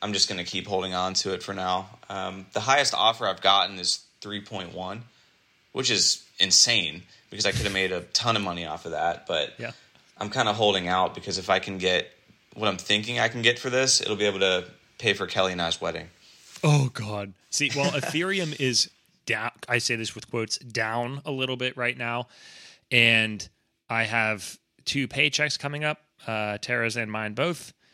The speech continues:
Speaker 2: The floor is attractive for Lazy Lions, so there might be a
Speaker 1: Mm-hmm.
Speaker 2: purchase on my horizon. It's so funny. As soon as we get
Speaker 1: It's a
Speaker 2: paid, I'm like,
Speaker 1: discount.
Speaker 2: "All right, this is all going into crypto." <laughs>
Speaker 1: <laughs> Yeah.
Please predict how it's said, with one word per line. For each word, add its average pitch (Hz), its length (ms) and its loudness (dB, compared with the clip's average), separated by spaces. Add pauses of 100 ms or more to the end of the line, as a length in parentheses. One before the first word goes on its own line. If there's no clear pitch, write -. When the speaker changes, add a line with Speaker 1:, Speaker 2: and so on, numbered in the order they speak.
(880)
Speaker 2:
The 120 100 -4
floor 151 640 2
is 139 640 2 (120)
attractive 139 800 -4 (220)
for 127 180 -6
Lazy 131 320 2
Lions, 131 460 0
so 117 200 2
there 113 140 0
might 113 380 2
be 131 100 2
a 127 60 4
Speaker 1:
Mm-hmm. 123 60 -14
Speaker 2:
purchase 131 360 0
on 120 100 -4
my 117 120 -2
horizon. 117 480 -2
It's 170 160 4
so 180 160 2
funny. 143 260 -2
As 113 80 -2
soon 151 160 -2
as 127 80 -2
we 131 80 2
get 120 80 4
Speaker 1:
It's 113 80 2
a 117 40 -6
Speaker 2:
paid, 120 80 0
I'm 110 80 4
like, - 40 4
Speaker 1:
discount. 110 220 0
Speaker 2:
"All 151 80 2
right, 135 160 4
this 131 160 2
is 127 40 2
all 123 140 4
going 120 160 0
into 117 140 -4
crypto." 107 340 -4 (240)
<laughs> 135 60 0 (600)
Speaker 1:
<laughs> 190 200 2
Yeah. - 340 0